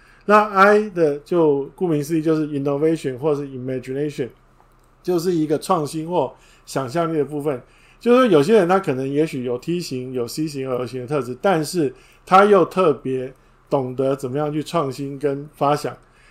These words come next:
那如果说假如是这样的人的话，当然也要善用这样的一个特质。好，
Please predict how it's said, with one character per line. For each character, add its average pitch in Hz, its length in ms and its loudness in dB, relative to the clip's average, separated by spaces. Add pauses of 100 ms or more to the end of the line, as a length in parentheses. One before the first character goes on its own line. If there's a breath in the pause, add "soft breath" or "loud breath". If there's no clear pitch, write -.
(220 soft breath)
那 196 180 6
如 170 120 4
果 185 120 4
说 180 140 0
假 135 200 -2
如 131 80 -2
是 160 120 -4
这 160 120 -4
样 160 100 2
的 135 100 -2
人 123 160 -4
的 127 80 -6
话， 147 120 -4
当 147 200 -4
然 139 160 -4
也 120 40 -8
要 123 140 -6
善 139 180 -6
用 127 160 -6
这 135 80 -4
样 127 80 -4
的 117 80 -10
一 113 40 -14
个 117 80 -12
特 127 200 -8
质。 - 200 -18 (340)
好， 123 260 -10